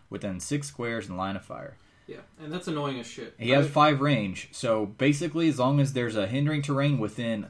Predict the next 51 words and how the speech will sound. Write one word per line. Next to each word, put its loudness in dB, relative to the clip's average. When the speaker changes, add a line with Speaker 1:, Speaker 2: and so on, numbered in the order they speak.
Speaker 1:
three 0
squares 2
of -8
one 0
of -2
your 0
opponent's -4
figures, 0
you're -4
gonna 0
be -8
able -4
to -10
get -2
over 0
them -4
to, -8
to 2
them -4
and -6
Pulse -6
Wave. -10
Another 4
great 2
thing -4
about -2
that, 0
it's -10
placing. -6
So -6
if -6
he's -6
tied -4
up, 0
he -8
doesn't -6
have -6
to -10
worry -4
about -2
trying -4
to -4
roll -4
breakaway. -6
He -8
can -4
just -8
instantly -6
kinda -4
teleport -6
over -6